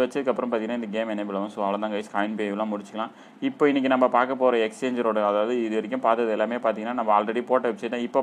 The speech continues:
பார்க்க போறது தான் புதுசான வெப்சைட். அதாவது நான் open பண்ணிக்கிறேன். Open பண்ணதுக்கப்புறம் பாத்துங்க, Wait பண்ணுங்க, guys. First நம்ம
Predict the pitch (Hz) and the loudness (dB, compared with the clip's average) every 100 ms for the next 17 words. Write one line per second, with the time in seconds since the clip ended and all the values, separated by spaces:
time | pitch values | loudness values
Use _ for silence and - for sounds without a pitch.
0 | 131 135 127 120 123 123 113 117 127 117 | 4 4 2 2 2 0 -4 -4 -4 -4
1 | 104 117 117 104 107 135 - - - - | -6 -4 -2 -2 -2 -6 -12 -20 -20 -20
2 | - - - - - - - - - - | -20 -20 -20 -20 -20 -20 -20 -20 -20 -4
3 | 107 113 120 120 104 98 101 60 117 117 | 2 4 4 2 0 0 -2 0 -2 -2
4 | 113 110 104 107 120 110 104 104 117 101 | -2 -2 -2 -2 -4 -2 -4 -4 -6 -4
5 | 104 104 101 98 98 - - - - - | -6 -6 -6 -4 -6 -12 -20 -20 -20 -20
6 | - - - 120 - 135 127 | -20 -10 -6 -4 -2 2 2